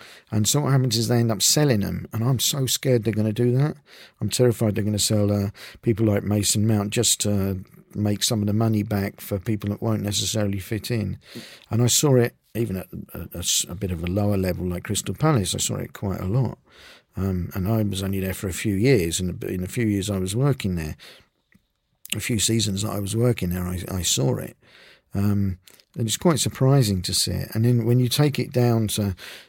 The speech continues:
the, the guy playing in the park or the guy playing for his local sort of five-a-side team that haven't played, and the mentality of that, I mean, no one likes to be left on the bench.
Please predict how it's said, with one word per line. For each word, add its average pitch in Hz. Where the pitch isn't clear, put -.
the, -
the -
guy 107
playing 107
in 104
the 98
park 107
or 104
the 92
guy 104
playing 101
for 104
his 98
local 101
sort -
of 85
five-a-side 98
team 90
that -
haven't 98
played, 92
and 98
the 107
mentality 110
of 104
that, 101
I -
mean, 165
no 190
one 139
likes 104
to -
be 98
left 101
on 92
the 92
bench. 92